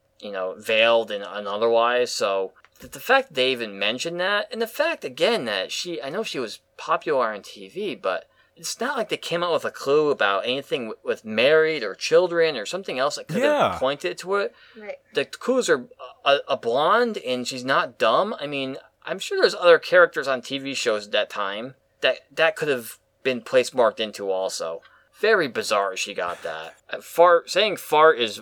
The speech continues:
Speaker 1: is much <laughs> better tasteful than that, in my opinion.
Speaker 2: <laughs> Uh, and I love, even after this is all said and done, Phil repeats the name Christine Applegate a second time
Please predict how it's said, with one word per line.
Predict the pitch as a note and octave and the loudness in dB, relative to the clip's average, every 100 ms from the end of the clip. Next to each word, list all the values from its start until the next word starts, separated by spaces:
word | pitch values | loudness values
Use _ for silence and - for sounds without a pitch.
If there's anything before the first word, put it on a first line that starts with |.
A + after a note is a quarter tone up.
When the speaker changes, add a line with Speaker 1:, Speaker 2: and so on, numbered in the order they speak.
| B2 | -12
Speaker 1:
is | A2 | -10
much | A#2+ D3 - - - - E3+ - _ | 2 4 4 0 -2 -4 -6 -12 _
<laughs> | _ - | _ 0
better | C3 A#2+ | 2 4
tasteful | A2+ A#2+ A2 G#2+ G2 | 2 2 2 -2 -6
than | G2+ | -4
that, | G2 F#2 | -4 -6
in | F#2 | -8
my | G2 | -10
opinion. | F#2+ F2+ - - | -10 -10 -8 -10
Speaker 2:
<laughs> | - - - - - - _ - | -10 -14 -14 -20 -16 -18 _ 0
Uh, | F3+ | 2
and | E3+ F3 | 4 4
I | |
love, | F3+ G3 F3 - | 6 4 0 -4
even | A#3 C4+ A3 | -2 0 0
after | F#3+ F3 | 0 -2
this | D3+ C3 | -4 -6
is | A#2+ | 0
all | B2 C3 B2+ | 2 4 2
said | - A#2+ | 0 0
and | A2 | 0
done, | A#2 G2+ E2+ _ _ | 0 0 -4 _ _
Phil | - A3+ A3+ | -2 2 2
repeats | G3 F3+ - A3 G#3 - | 2 0 -4 -8 -6 -6
the | F3 | -4
name | F#3 F3+ C#3+ A#2+ - _ - | -2 2 0 -2 -8 _ -12
Christine | - G#3 - F#3+ F#3 F3 F3 | -2 -2 -2 -2 -2 0 0
Applegate | E3 E3+ D3+ B2+ A2 G2+ - | 0 0 -2 0 0 0 -2
a | C#3 | -2
second | - F3 E3 E3 - | 0 0 0 -2 -2
time | D3 B2+ F#2 E2+ | 2 4 2 -4